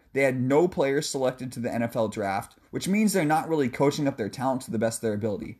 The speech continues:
There's seven rounds in this thing. There's seven freaking rounds. You couldn't get one player there. It's not like U A is a mid-major. This is the Pac-twelve school. You couldn't get one player to the N F L draft. That, to me, is very concerning on top of the recruiting. But most notably,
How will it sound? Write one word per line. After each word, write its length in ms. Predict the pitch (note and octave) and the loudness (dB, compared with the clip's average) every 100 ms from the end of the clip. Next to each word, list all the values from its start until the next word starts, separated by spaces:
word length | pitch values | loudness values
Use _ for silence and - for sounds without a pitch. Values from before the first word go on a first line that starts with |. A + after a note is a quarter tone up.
| _ - | _ 0
There's 180 | F#3 | 2
seven 300 | - A#3 A3+ | 6 4 4
rounds 340 | D#3 E3+ F3 C#3 | 2 2 0 0
in 120 | A#2+ | 0
this 160 | A2 - | -2 -6
thing. 180 | E2+ | -6
There's 180 | A#2+ C#3 | -4 -2
seven 360 | - F#3+ F#3+ D3 | 0 0 0 -2
freaking 360 | - E3 C#3 | -4 -4 -2
rounds. 300 | C3 A#2 G#2+ - _ | -2 -2 -4 -10 _
You 120 | F3+ | -4
couldn't 240 | F3+ A#3+ G#3 | 4 6 6
get 220 | G3 B2 | 6 4
one 260 | A2+ D#3+ E3+ | 4 2 2
player 280 | E3 E3+ | 2 2
there. 360 | F3 F3 F3+ F#3 _ - | 0 0 -2 -6 _ -12
It's 100 | B2 | -2
not 220 | D3+ G3 G#3+ | 0 2 2
like 180 | D3 | 0
U 160 | C3 D#3+ | 2 4
A 60 | D#3+ | 4
is 160 | C#3+ | 4
a 40 | A2+ | 2
mid-major. 600 | C3 C3+ C#3 C3 D2 C#2+ | 2 2 2 0 -2 -6
This 160 | C3 E3 | -4 0
is 60 | |
the 80 | D#3 | -2
Pac-twelve 520 | - C#3 C#3 C#3+ C3 | 2 0 2 0 -2
school. 360 | - A2 F#2+ - _ | -4 -6 -6 -10 _
You 160 | F3 G3 | 2 4
couldn't 260 | A3+ G#3 | 4 4
get 220 | F3 D#3 A2+ | 4 2 2
one 320 | A2 D3 E3 | 2 2 0
player 340 | E3 C#3+ C3 | 0 2 0
to 140 | B2 A#2 | -2 -4
the 140 | A2+ | -2
N 100 | A2+ | -2
F 120 | A2+ | -2
L 120 | G2+ | -4
draft. 440 | G2 G#2+ A2+ A2+ - _ _ - - | -4 0 0 -2 -6 _ _ -20 -6
That, 320 | D3+ D#3 D#3+ | 0 2 0
to 120 | - C#3 | 0 0
me, 360 | C3 B2+ A2+ | 4 4 2
is 100 | A2 | 0
very 400 | G#2+ G#2 B2+ B2 | -2 2 4 4
concerning 800 | A#2 A2+ - B2+ B2 A#2+ A#2 A2+ - - | 2 -2 0 0 0 2 2 0 -4 -8
on 120 | - B2 | -4 2
top 240 | D#3 E3 | 2 2
of 60 | A#2+ | 0
the 100 | A#2 | -2
recruiting. 540 | G#2 A#2+ A#2 A#2+ A2+ - _ _ _ _ _ - | -2 0 2 2 0 -4 _ _ _ _ _ 2
But 160 | C#3+ | 2
most 400 | E3+ G#3+ G#3 - | 6 8 8 4
notably, 680 | C#3 C3 C3+ A#2 C3 C3+ | 2 4 4 2 0 -2